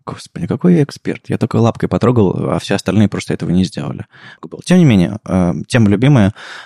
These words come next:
поэтому с удовольствием расскажу. В общем, э, мы все знаем, как сложно за-, закастомайзить селект. Сложно на уровне невозможно. Поэтому давайте договоримся, что невозможно.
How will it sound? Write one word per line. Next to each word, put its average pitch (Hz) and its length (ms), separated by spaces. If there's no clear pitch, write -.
поэтому 98 260
с - 40
удовольствием 98 340
расскажу. - 400
В - 60
общем, 107 400
э, 95 400
мы 101 160
все 120 140
знаем, 98 320
как 90 160
сложно 90 300
за-, 87 100
закастомайзить 85 960
селект. - 380
Сложно 85 840
на 85 140
уровне 85 320
невозможно. 85 720
Поэтому 82 680
давайте 90 400
договоримся, 90 440
что - 100
невозможно. 92 500